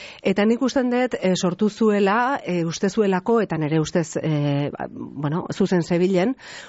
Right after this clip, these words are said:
uste zuela bagera nor munduan egoteko besteen, eh, besteekin lanean buruz buru. Bagera nor, eh, hizkuntza eta kultura bezala,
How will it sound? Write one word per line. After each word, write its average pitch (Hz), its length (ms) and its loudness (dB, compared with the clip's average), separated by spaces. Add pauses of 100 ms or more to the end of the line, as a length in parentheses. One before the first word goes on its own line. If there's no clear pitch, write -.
uste 196 260 0
zuela 226 300 2
bagera 202 320 0
nor 214 220 2
munduan 185 400 2
egoteko 190 420 0
besteen, 165 800 0
eh, 147 340 -4
besteekin 165 460 -2
lanean 160 320 2
buruz 143 260 0
buru. 127 260 -2 (480)
Bagera 190 360 0
nor, 220 420 2
eh, 180 140 2
hizkuntza 202 400 0
eta 185 120 0
kultura 180 420 0
bezala, 196 460 0